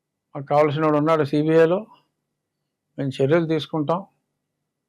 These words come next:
అని అంటే, ఆయన ఇంకో బ్యాంక్ అయినా కలిపి ఇమ్మీడియట్‌గా జగన్మోహన్ రెడ్డిని, "రాజుగారు దళిత ద్రోహి, రా-, otherwise రాజుగారు క్రిస్టియన్ ద్రోహి"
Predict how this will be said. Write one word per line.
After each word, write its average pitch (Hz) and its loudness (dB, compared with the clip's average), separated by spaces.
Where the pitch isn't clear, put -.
అని 175 -2
అంటే, 175 -6
ఆయన 180 -2
ఇంకో 175 0
బ్యాంక్ 160 0
అయినా 156 -2
కలిపి 160 -4
ఇమ్మీడియట్‌గా 208 2
జగన్మోహన్ 170 0
రెడ్డిని, 151 -6
"రాజుగారు 208 4
దళిత 196 2
ద్రోహి, 190 6
రా-, 202 6
otherwise 202 6
రాజుగారు 185 4
క్రిస్టియన్ 190 0
ద్రోహి" 175 2